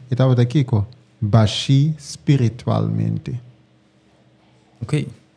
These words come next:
Speaker 2: Então, o que está a sua necessidade agora? Se estava da baixi espiritualmente. Com isso, a agradecer. Nós precisamos de um versículo não tão importante aqui para nós cada um a ver em vinte e vinte e três.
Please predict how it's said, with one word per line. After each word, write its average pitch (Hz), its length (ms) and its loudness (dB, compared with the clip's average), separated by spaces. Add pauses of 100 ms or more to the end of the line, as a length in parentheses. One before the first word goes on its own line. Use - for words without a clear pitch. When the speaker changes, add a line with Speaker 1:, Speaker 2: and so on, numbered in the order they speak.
(140)
Speaker 2:
Então, 135 160 6
o 147 100 6
que 214 120 0
está 220 180 4
a 175 40 6
sua 170 120 4
necessidade 131 500 6
agora? 104 280 4 (540)
Se - 180 -4
estava 123 280 6
da 117 100 4
baixi 107 540 2 (100)
espiritualmente. 104 1080 2 (520)
Com 117 100 2
isso, 117 180 2 (140)
a 113 180 2
agradecer. 110 760 4 (720)
Nós 131 120 -6
precisamos 113 420 2
de 120 80 2
um 117 40 4
versículo 113 580 2
não 107 280 2 (680)
tão 117 240 0
importante 117 720 2
aqui 110 440 0 (720)
para 101 100 0
nós 101 200 0
cada 117 260 2
um 104 300 0
a 101 120 0
ver 95 120 0
em 95 120 0
vinte 98 200 -2
e - 20 0
vinte 98 180 -2
e 95 40 0
três. - 400 -10